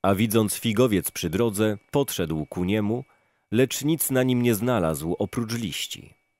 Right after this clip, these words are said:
I rzekł do niego: „Niechże już nigdy nie rodzi się z ciebie owoc”. I figowiec natychmiast usechł. A uczniowie, widząc to, pytali ze zdumieniem: „Jak mógł figowiec tak od razu uschnąć?”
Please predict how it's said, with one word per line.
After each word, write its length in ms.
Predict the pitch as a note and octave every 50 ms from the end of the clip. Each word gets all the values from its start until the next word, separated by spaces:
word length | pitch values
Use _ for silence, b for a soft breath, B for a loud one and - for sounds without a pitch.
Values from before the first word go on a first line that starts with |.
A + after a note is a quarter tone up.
| _ _ _ _ _ _ _ _ _
I 140 | F#2+ G2
rzekł 360 | F#2+ E2+ G#2 F#2 - - E2 D#2+
do 160 | D2+ E2+ D#2+
niego: 440 | D#2 C#2+ C2 A#1 A#1+ A1+ A#1+ B1 - _ _ _ _ _ _ _ _ _ _ _ _ _ _ _
„Niechże 420 | G2+ A2+ B2 A#2 G#2 G#2 A2+ B2 B2
już 240 | B2 A#2+ G2+ F2+
nigdy 400 | G#2+ B2+ D3+ C#3 B2 A#2 A#2 B2
nie 140 | A#2+ A#2+ A#2+
rodzi 280 | B2 B2+ A#2+ F#2 F#2 F2
się 160 | - G2+ F#2
z 120 | - -
ciebie 300 | - - A2+ G2 A2 G2+
owoc”. 600 | - D#2 C#2+ B1 B1+ A#1 - _ - - - - _ _ _ _ _ _ _ _ _ _ _ _ _ _ _ _ _ -
I 140 | F#2+ F#2+
figowiec 640 | F#2 - - G#2+ G#2 A#2+ A#2 G2+ G#2+ A2 - - -
natychmiast 580 | A#2 A#2+ A#2 - F#2+ - - F#2 G2 G2+ - -
usechł. 480 | E2+ D#2 - - - - - - - _ _ _ _ _ _ _ _ _ _ _ _ _ _ _ _ _ _ _ _ _ _ _ _ _ _ _ _
A 120 | - G2+ G#2+
uczniowie, 600 | G2 A#2 G#2+ - - - D3+ F3+ F#3 F3 F3 C3
widząc 480 | F#2+ A2+ E3 D3+ D#3 D3 C3+ - - -
to, 240 | - C3 B2+ A#2+ - _ _
pytali 380 | - B2 A2 - D#3+ D3+ C#3 B2
ze 140 | A2 A#2+
zdumieniem: 680 | G#2+ F2+ G#2 G#2 F#2+ E2+ D2+ C#2 B1+ B1+ A#1 A#1 A#1+ A#1 - _ _ _ _ _ _ _ _ _ _ _ _ _
„Jak 280 | - F2 C#3 E3+ E3 D3+
mógł 380 | C#3 A#2+ G#2+ G2 F2+ G2 F#2+ F2
figowiec 600 | - - A#2 G2 G#2+ G2+ F2 F#2+ F#2 - - -
tak 180 | G2+ F#2+ -
od 120 | F#2 G#2+ G2
razu 280 | G2+ G2 F#2+ D#2+ G2
uschnąć?” 800 | F2+ F#2 F2 - - - - C2 A#1+ B1 B1+ C2+ - - - -